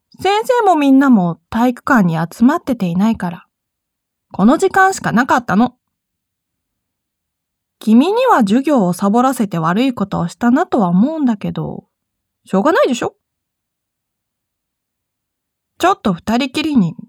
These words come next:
なりたかったの。そ、そうよ。保健室じゃなきゃダメなの。ここに座って。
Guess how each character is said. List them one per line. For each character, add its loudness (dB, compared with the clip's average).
な -4
り -2
た 2
か 0
っ -6
た -6
の。 -2
そ、 -4
そ 2
う 2
よ。 -4
保 -8
健 0
室 -2
じ 0
ゃ 4
な 4
き -10
ゃ -8
ダ -4
メ 4
な 4
の。 -2
こ -4
こ 0
に -2
座 0
っ -6
て。 -4